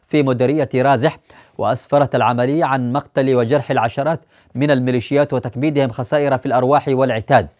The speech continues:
وفرار من تبقى منهم. ويواصل الجيش الوطني عملياته العسكرية مسنودا بمقاتلات ومدفعية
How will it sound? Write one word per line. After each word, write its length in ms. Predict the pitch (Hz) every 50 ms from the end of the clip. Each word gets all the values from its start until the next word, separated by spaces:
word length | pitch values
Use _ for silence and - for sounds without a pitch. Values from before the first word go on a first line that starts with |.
| _ _ _ _ _ _ -
وفرار 460 | - 101 98 - - 123 123 139 151
من 180 | 156 147 131 -
تبقى 440 | - 127 120 139 131 - - 131 120
منهم. 360 | 123 120 101 92 117 92 82 - _ _ _ _ _ _ _
ويواصل 500 | - 135 139 147 170 175 - - 156 151
الجيش 360 | 139 123 107 117 156 139 - -
الوطني 480 | 135 135 123 - - 127 131 151 160
عملياته 600 | 143 123 131 131 131 127 123 123 139 147 - -
العسكرية 560 | 147 131 120 117 - - 131 131 147 156 147
مسنودا 500 | 143 135 120 - - 143 147 131 120 147
بمقاتلات 800 | 151 139 135 131 127 - - 127 120 - - 127 139 147 139 -
ومدفعية 600 | 139 127 123 117 113 - - 123 113 147 151 135